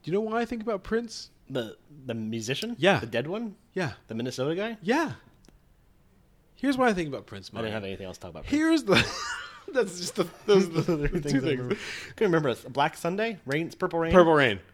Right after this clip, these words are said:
Speaker 1: Purple
Speaker 2: Black
Speaker 1: Rain.
Speaker 2: Sunday.
Speaker 1: Perfect. Oh, no, this is, uh, I don't remember what album When Doves Cry is on 'cause I hate Prince.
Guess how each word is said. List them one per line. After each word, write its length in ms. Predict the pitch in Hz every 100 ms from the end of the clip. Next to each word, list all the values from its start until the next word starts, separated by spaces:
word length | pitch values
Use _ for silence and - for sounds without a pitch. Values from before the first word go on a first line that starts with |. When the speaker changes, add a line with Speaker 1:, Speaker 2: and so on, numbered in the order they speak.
| - - _ -
Speaker 1:
Purple 260 | 269 277
Speaker 2:
Black 80 | 294
Speaker 1:
Rain. 120 | 262
Speaker 2:
Sunday. 140 | 147 123
Speaker 1:
Perfect. 420 | 269 202 104 - - - - - -
Oh, 120 | 226
no, 160 | 226 180
this 300 | 127 208 190
is, 200 | 196 185
uh, 640 | - 202 202 202 196 170 - -
I 100 | 208
don't 100 | 214
remember 240 | 202 185
what 160 | 156 147
album 300 | 143 127 120
When 140 | 117 113
Doves 220 | 117 104
Cry 180 | 117 110
is 100 | 104
on 140 | 101
'cause 160 | 101 -
I 40 |
hate 260 | 95 107 85
Prince. 320 | - - -